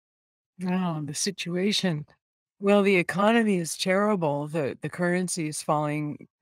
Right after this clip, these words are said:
terribly and people are paying so much more, I don't know, thirty-six percent more since December in the grocery store and petrol and everything. And, uh, you know, the electricity bill was doubled,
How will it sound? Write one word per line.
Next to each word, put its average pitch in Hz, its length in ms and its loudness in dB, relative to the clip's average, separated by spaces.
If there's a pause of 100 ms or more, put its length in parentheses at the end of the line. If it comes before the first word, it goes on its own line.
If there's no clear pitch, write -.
terribly 156 480 0
and 139 160 -6
people 170 280 -6
are 156 100 -2
paying 156 340 -6
so 175 200 -2
much 160 300 -6
more, 147 300 0
I 139 160 -4
don't 143 240 -6
know, 135 240 -6 (100)
thirty-six 160 540 -8 (400)
percent 151 400 -6
more 147 340 0
since - 300 -8
December 151 640 -4 (420)
in 156 160 -2
the 135 80 -2
grocery 147 400 0
store 151 460 2
and 127 340 -4
petrol 156 440 -2
and 131 120 -4
everything. 151 600 -4
And, 151 420 -6 (600)
uh, 139 460 0 (320)
you 233 100 -2
know, 156 160 2
the 151 80 0
electricity 160 680 -2
bill 151 360 0
was 135 300 -4
doubled, 160 520 0